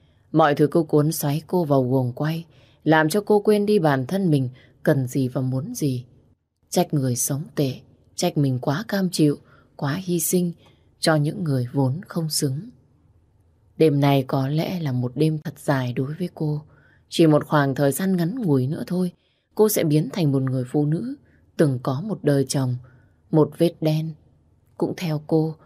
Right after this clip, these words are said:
ám ảnh cô mãi. Ngồi đó thật lâu, khi những đợt gió thốc nổi lên, sương rơi xuống ướt lạnh hai vai, cô mới lững thững bước về phòng mình.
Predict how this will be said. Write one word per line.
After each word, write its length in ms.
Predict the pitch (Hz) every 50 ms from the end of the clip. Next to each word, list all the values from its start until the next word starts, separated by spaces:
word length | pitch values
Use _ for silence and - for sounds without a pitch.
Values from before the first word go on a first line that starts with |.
| _ _ _ _ _
ám 240 | - 160 147 143 165
ảnh 280 | - - 156 131 123 123 - -
cô 160 | - 156 156
mãi. 380 | 156 151 151 160 196 190 208 - _ _ _ _ _ _ _ _ _ _ _ _ _ _ _ _ _ _ _ _ _
Ngồi 200 | - 160 151 143
đó 220 | 127 139 139 139
thật 220 | 147 - 156 - -
lâu, 280 | 143 147 147 147 143
khi 220 | 139 - - 160 151
những 240 | 151 156 160 185 165
đợt 200 | 147 135 127 -
gió 320 | - 147 135 127 135 156 156
thốc 200 | - 208 202 -
nổi 220 | 170 147 131 127
lên, 260 | 123 135 147 151 151 151 - _ _ _ _ _ _ _ _ _
sương 320 | - - - 175 156 151 143
rơi 220 | - 151 147 139
xuống 340 | 135 - 147 139 135 135 147
ướt 260 | - 214 214 - -
lạnh 180 | 151 143 - -
hai 220 | 156 160 160 156
vai, 340 | 147 156 151 147 147 147 - - _ _ _ _ _ _ _ _ _
cô 140 | - 165 156
mới 160 | 151 151 151
lững 220 | 151 160 - - 185
thững 320 | - 170 - - 190 214 220 _ _ _ _ _
bước 240 | - 208 226 226 -
về 160 | 160 143 131 127 -
phòng 280 | - 131 127 127 127
mình. 180 | 131 131 127